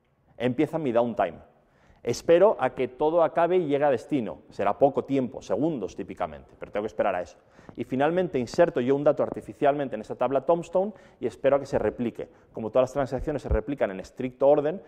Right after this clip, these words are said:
yo sé que de verdad no hay nada más que replicar. Y ya sé que ha acabado el proceso de replicación. ¿Vale? Secuencias.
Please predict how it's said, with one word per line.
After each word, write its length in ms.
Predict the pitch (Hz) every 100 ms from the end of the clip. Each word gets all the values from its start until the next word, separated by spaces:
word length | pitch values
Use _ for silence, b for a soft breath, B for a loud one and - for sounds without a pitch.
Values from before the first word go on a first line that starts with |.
| B -
yo 200 | 131 127
sé 260 | 156 180
que 160 | - 123
de 80 | 107
verdad 200 | 113 113
no 100 | 104
hay 80 |
nada 260 | 101 95 90
más 240 | 92 -
que 100 | -
replicar. 420 | - 82 85 - - _ _ _ _ -
Y 80 | 104
ya 140 | 98
sé 160 | - 107
que 100 | 101
ha 40 |
acabado 300 | 87 87 90
el 40 | 85
proceso 300 | 80 - -
de 60 |
replicación. 420 | 80 - - _ _ _ _ _ _ _ _ _ _ _ _ _ -
¿Vale? 180 | 104 - b b b b b _
Secuencias. 800 | - 143 196 190 95 78 -